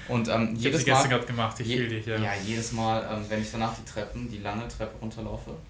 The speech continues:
Speaker 1: links vom Rasen, ich, äh, muss mich, ich weiß es jetzt mittlerweile, aber wenn du das nicht weißt, du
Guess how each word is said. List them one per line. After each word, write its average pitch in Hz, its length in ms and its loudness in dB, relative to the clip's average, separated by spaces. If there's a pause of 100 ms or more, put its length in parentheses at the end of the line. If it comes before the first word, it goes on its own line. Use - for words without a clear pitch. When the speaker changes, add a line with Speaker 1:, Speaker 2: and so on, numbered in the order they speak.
Speaker 1:
links 101 420 -10 (240)
vom 113 180 -6
Rasen, 101 360 -8 (640)
ich, - 340 -8
äh, 107 140 -2
muss 117 180 -4
mich, 123 240 -6 (500)
ich - 160 -10
weiß 110 280 2
es 143 100 -8
jetzt 151 180 -6
mittlerweile, 131 440 -6 (160)
aber 107 180 -4
wenn 107 120 -2
du 107 40 -2
das 107 160 -4
nicht 131 160 -10
weißt, - 240 -4
du 113 140 -6